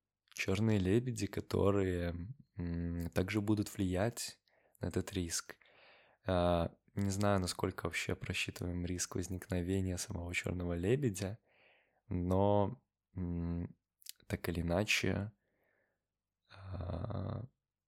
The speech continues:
вероятность этого существует. И при этом вообще иногда, м,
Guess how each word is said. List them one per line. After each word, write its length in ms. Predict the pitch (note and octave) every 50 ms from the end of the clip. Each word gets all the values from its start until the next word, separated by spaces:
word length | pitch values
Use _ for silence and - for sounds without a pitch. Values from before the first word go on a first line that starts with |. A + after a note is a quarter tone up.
| _ _ _ _ _ _ _ _ _ _ _ _ _ _ _ _ - -
вероятность 600 | F2+ E2+ E2+ F2+ F2 F2 F#2 - - - - -
этого 220 | F#2 - - F2+
существует. 1000 | F2 - - - - - A2 - - - G2 F#2 F2 F2 - - - - - - _ _ _ _ - - - _ _ _ _ _ _ _ _ _ _ _ _ _ _ -
И 40 | G#2+
при 240 | - - - F2+ F2
этом 300 | F2+ G2+ B2 - C#3+ C3
вообще 460 | G2+ F2 - - - - - G#2 G2
иногда, 640 | F#2 E2+ E2 E2 E2 E2+ E2+ E2 F2+ G2+ G#2+ G2+ G#2 - - _ _
м, 380 | - F2+ F2 E2+ F2 F2 E2+